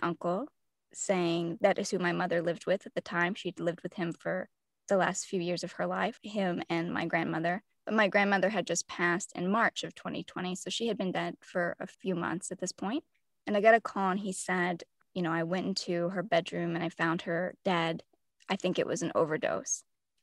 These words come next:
You know, knowing what I knew about her history, that in of itself wouldn't be totally shocking that maybe she would take something.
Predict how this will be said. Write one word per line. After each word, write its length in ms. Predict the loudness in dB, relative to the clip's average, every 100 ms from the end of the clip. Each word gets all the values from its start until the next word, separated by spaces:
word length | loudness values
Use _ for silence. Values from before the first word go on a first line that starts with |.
| -2
You 100 | 2
know, 180 | 4
knowing 560 | 4 4 8 8 8 8
what 120 | 6
I 100 | 4
knew 260 | 2 0 2
about 240 | 2 2
her 180 | 2 0
history, 840 | 0 -4 -4 -4 -4 -2 -2 -6 4
that 200 | 8 8
in 140 | 8 6
of 140 | 4
itself 460 | 2 4 4 2 2
wouldn't 240 | -2 -2 -2
be 420 | 0 0 -2 -4 -8 _ _ _
totally 420 | -4 8 8 10 6
shocking 560 | 6 2 4 0 0
that 80 | 2
maybe 240 | 2 2
she 300 | 0 -2 -2
would 240 | 0 -2 0
take 200 | 0 0
something. 300 | -2 -2